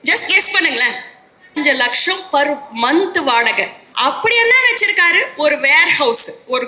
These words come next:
குடோன், இந்த மாதிரி கட்டிடம் கூட கிடையாது. ஒரு ஆஸ்பெஸ்டாஸ் ஷீட்ல போட்ட ஒரு கட்டடம். மாசா மாசம் நோவாம நீ தூங்க தூங்க அங்க அந்த இடம் உனக்கு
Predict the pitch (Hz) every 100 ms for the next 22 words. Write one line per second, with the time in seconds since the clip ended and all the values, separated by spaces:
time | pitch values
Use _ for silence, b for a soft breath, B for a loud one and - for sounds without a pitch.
0 | - 269 233 302 208 - - 294 339 381
1 | 415 349 311 349 339 339 359 359 302 277
2 | 240 220 247 190 220 339 - 392 403 -
3 | - 339 339 - 339 392 349 311 381 -
4 | 302 294 294 311 294 277 269 311 539 -
5 | 269 247 277 185 190 320 - B B -
6 | 262 294 427 466 480 480 440 415 415 349
7 | 254 254 294 381 381 392 403 302 269 -
8 | 381 415 415 415 403 381 - - - -
9 | - _ _ - 294 320 330 311 311 311
10 | 392 480 - - - 302 302 339